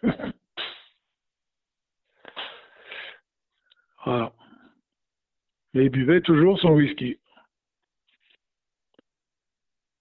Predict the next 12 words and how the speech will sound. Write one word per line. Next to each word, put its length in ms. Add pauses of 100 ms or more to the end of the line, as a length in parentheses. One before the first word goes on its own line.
(720)
Oui, 160
juste 200
ça. 160 (500)
Avec 320
glace 320
ou 100
sans 180
glace, 300 (160)
toujours 320
selon 300
les 180
saisons. 320